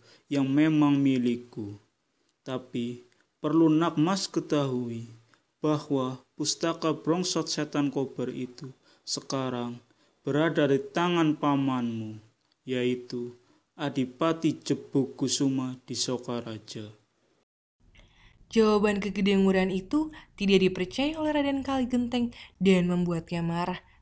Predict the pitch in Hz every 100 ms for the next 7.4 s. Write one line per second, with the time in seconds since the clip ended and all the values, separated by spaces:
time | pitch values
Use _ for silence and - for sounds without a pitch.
0 | _ 180 180 185 185 190 202 330 196 175
1 | 170 151 151 147 - _ _ _ _ _
2 | _ _ _ _ - - - - 233 220
3 | - 226 220 220 220 254 302 170 165 170
4 | - - - - - 196 185 180 190 185
5 | 190 190 185 180 170 - 180 180 180 190
6 | 240 214 180 180 175 180 170 175 170 165
7 | 165 160 160 147